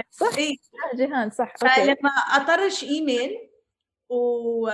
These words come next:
Speaker 2: وأتكلم مع الناس وهاي، في assumption وايد ساعات إن أنا، إن أنا رجل. فأتذكر مرة، أم... كلمت، يعني كنت أتكلم مع أحد في الإيميل،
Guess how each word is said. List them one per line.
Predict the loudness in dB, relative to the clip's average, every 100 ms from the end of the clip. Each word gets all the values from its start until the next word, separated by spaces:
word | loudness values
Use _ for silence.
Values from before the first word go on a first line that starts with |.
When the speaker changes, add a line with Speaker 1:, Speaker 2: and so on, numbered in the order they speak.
| -4 -4 -6 -8 0
Speaker 2:
وأتكلم | 4 4 2 -2 0 2
مع | 2 0
الناس | -2 -2 -4 -6
وهاي، | 0 2
في | 2 0 0 0
assumption | -2 -4 -4 -2 0
وايد | 0 0 -4
ساعات | -4 -2 2 2 0
إن | -4 -2
أنا، | 0 0 0
إن | 0 0 0 0
أنا | 2 0 0
رجل. | -2 -4 -12 _ _ _ _ _ _ _ _ _
فأتذكر | 0 2 -2 -2 -2
مرة، | 0 0 0 -2 -4 -10 _ _ _ _ _ -6
أم... | -2 0 -2 -4 -6 -8 -12 -18 -20 _ _
كلمت، | -2 0 -2 -4
يعني | -2 -2
كنت | -4 -6
أتكلم | -4 -6 -6 -6 -4
مع | -4
أحد | -4 -8 -10
في | -12
الإيميل، | -8 -8 -8 -8